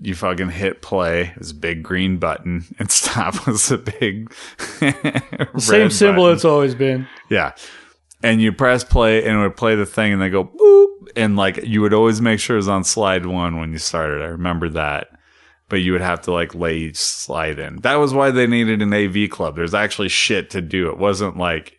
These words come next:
Speaker 1: when we're in high school, it was all V C Rs and occasionally a Laserdisc player. So there wasn't as much to do.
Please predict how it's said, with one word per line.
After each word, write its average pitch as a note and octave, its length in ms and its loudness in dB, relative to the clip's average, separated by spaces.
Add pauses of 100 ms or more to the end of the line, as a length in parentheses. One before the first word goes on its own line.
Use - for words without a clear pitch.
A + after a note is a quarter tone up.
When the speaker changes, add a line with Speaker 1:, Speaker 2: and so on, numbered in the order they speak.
(120)
Speaker 1:
when A#2 220 0
we're D3 100 0
in C3+ 80 0
high G#2 220 0
school, C#3+ 400 0
it - 60 -4
was G#2 160 0
all G2+ 180 2
V G2+ 200 -2
C G#2+ 260 -4
Rs G2 260 -2
and F2+ 100 -4
occasionally E2+ 540 -4
a D#2 60 -8
Laserdisc F2+ 720 -4
player. A2+ 460 -4 (840)
So - 180 -2
there A2 100 4
wasn't G#2+ 360 2
as F#2+ 140 -2
much F#2+ 320 -2
to F#2 60 -8
do. E2+ 340 -2